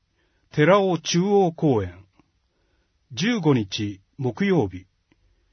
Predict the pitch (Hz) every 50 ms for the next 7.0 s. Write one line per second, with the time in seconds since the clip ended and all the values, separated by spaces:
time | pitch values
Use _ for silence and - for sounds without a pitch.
0 | _ _ _ _ _ - - 143 139 202 220 220 214 196 196 185 165 - - -
1 | - 165 143 113 98 92 87 - - _ _ _ _ _ _ _ _ _ _ _
2 | _ _ _ _ _ _ _ - 170 226 202 190 185 202 190 147 120 107 110 123
3 | 127 135 131 131 - 139 131 117 117 - _ _ _ _ - 127 123 - - 208
4 | 196 175 135 104 95 95 92 95 _ _ _ _ _ _ _ _ _ _ _ _
5 | - - - - 240 220 190 151 120 113 113 113 113 110 110 104 107 - _ _
6 | - 143 143 156 196 202 175 - - - - - 165 143 113 104 95 90 - -